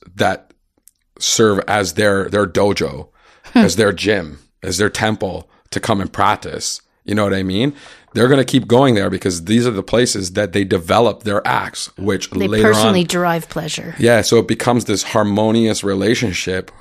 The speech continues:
Speaker 1: of back and forth where it's just like, one day I'm giving one comic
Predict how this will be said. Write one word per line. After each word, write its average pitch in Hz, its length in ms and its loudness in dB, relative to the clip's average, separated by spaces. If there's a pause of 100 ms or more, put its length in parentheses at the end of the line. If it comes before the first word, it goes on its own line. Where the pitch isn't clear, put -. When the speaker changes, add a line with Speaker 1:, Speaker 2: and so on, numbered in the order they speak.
Speaker 1:
of 85 160 -12
back 104 280 0
and 92 100 -8
forth 98 520 2
where 95 140 -2
it's 92 120 -8
just - 180 -6
like, 98 360 -2
one 113 240 2
day 113 260 4
I'm 101 200 0
giving 98 420 -2 (220)
one 110 300 2
comic 98 460 -2